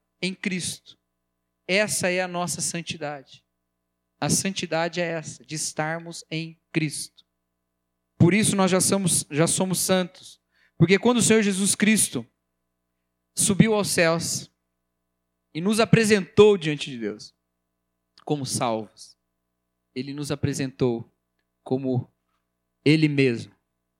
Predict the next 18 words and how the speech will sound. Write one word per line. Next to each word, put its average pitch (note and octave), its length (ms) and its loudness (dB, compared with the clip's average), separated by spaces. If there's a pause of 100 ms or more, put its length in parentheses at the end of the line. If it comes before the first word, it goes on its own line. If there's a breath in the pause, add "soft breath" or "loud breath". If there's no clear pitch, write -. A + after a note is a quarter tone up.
(460)
como C3+ 240 -6
parte D3 460 0
dele D3+ 280 4
mesmo, C#3 440 0 (720)
como C#3 260 0
corpo D#3 420 0
dele E3 340 0
mesmo. D#3 400 0 (1000)
E C3 80 -2
as B2+ 160 -2
bênçãos E3 440 -2
que D3 100 -6
recebemos D3 580 -4
de F3+ 120 -12
Deus B2+ 260 -2
nas A#2+ 120 -12
regiões B2 300 -6
celestiais C3 840 -8